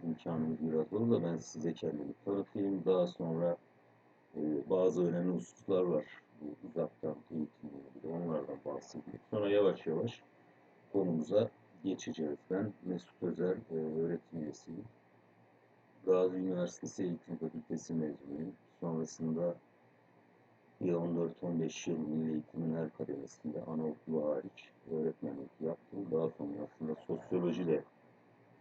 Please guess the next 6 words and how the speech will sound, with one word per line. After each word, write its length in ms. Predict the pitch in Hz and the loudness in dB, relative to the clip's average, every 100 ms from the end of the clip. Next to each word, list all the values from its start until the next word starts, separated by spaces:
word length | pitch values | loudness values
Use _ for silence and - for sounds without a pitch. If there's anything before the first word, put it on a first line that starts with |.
| - - - - - - _ - - 107 | -20 -20 -20 -20 -20 -20 _ -20 -4 0
okudum 500 | 98 - 92 98 101 | 0 0 -2 2 4
ve, 240 | 107 113 90 82 85 | 4 2 -4 -8 -2
e, 40 | 85 82 82 82 | 0 0 0 -2
Eskişehir 440 | 82 - - 92 85 | -4 -8 -4 0 2
Anadolu 340 | 85 80 87 | 2 0 0
Üniversitesi'nde 840 | 87 80 76 - 78 - - 90 | 2 2 0 -4 -10 -10 -8 -8